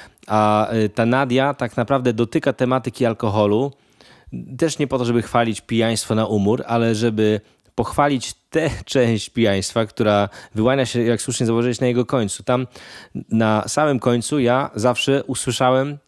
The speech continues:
czy słyszałem po prostu najfajniejsze rzeczy, naj-, naj-, najfajniejsze piosenki, em, czy śpiewane, czy wykonywane przez uczestników biesiady, czy puszczane na playlistach. Jakoś tak,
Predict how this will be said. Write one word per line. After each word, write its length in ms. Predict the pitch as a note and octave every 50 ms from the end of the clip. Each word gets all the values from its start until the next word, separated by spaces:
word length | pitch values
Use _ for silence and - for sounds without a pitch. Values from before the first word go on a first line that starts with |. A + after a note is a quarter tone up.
| _ _ - A2
czy 120 | - A2+
słyszałem 580 | G2 - - G2+ - A#2 G2+ F#2+ F#2+ G#2+ B2+ C3 - _
po 80 | - G#2+
prostu 380 | A2+ A2 G2 - - - C3
najfajniejsze 1200 | B2+ A2+ A2 A2+ A2+ A#2+ C3+ - - - - - - - - - A#2+ B2+ C3 C#3+ D3 C3 - C#3+
rzeczy, 320 | B2+ D3 D3 A2+ - - E2+
naj-, 220 | E2 E2+ F2+ F#2 F#2+
naj-, 340 | G2+ G#2 G#2+ G#2+ G2+ -
najfajniejsze 540 | A#2+ A#2 A2+ - - C3+ B2 C#3 B2+ - C#3
piosenki, 640 | - - C3+ - - C3+ A2+ G2 - - E2+ E2+ - - - - - - - -
em, 840 | - F#2+ F#2+ F#2+ F#2 F#2 F2+ F#2 F#2 F#2 F#2 F#2+ F#2+ - F2+ G2
czy 160 | - - A2
śpiewane, 640 | G2 - - G#2+ G2 G#2+ G#2+ G#2 G#2 G2+ F#2+ F#2+ F#2
czy 160 | - - G#2+
wykonywane 580 | F#2 G#2 - - G#2+ G2+ F#2+ G#2 G#2 G2+ G2 F#2
przez 400 | - - F#2 E2+ - - - - - -
uczestników 580 | - A2 - A2+ G2+ - - A2+ G2+ - G2 F#2
biesiady, 480 | G#2 G2 - - G2 F#2 F2 F2 E2+
czy 140 | - - G#2
puszczane 500 | - - - - - - A2 G2+ G2+ G2
na 120 | F#2+ F#2
playlistach. 680 | F2 - G2+ F#2+ F2 F2+ F2 - - E2 E2 F2+ - - - - - - - - - - -
Jakoś 200 | A#2+ C3 C#3 B2+
tak, 260 | - F#3 E3+ - -